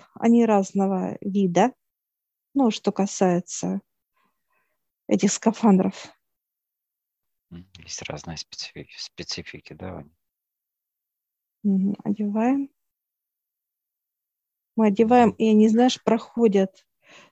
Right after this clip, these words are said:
Speaker 2: М.
Speaker 1: сквозь тело,
Speaker 2: М.
Speaker 1: так интересно. И делает, как будто вот раз, и слой стал, просто стал,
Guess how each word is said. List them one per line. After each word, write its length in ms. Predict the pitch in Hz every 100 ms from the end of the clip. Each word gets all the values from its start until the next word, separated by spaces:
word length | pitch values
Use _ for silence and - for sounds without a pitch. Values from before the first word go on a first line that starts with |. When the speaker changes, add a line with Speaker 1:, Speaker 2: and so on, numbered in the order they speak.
| -
Speaker 2:
М. 80 | -
Speaker 1:
сквозь 340 | 220 220 -
тело, 420 | - - 269 262 196
Speaker 2:
М. 20 |
Speaker 1:
так 180 | 202 - -
интересно. 840 | - 233 208 196 - 202 190 208 _ _ _ - - _ -
И 80 | 220
делает, 400 | 208 254 226 214
как 180 | 220 208
будто 300 | 226 233 214
вот 220 | 214 214
раз, 280 | 294 302 -
и 80 | -
слой 360 | - 220 233 220
стал, 480 | - - 190 165 - _
просто 400 | 208 208 - 202
стал, 420 | 190 - 190 190